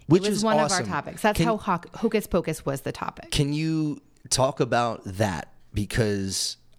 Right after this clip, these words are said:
Speaker 1: I looked on in envy, and also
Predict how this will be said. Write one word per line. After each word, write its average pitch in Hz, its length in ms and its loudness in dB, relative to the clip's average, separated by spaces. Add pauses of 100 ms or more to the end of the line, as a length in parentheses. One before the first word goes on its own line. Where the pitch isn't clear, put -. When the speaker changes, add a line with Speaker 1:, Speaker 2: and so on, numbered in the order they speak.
(180)
Speaker 1:
I 110 200 2
looked 131 340 -2
on 110 600 0
in 101 140 0
envy, 98 720 -2 (240)
and 104 120 0
also 107 640 0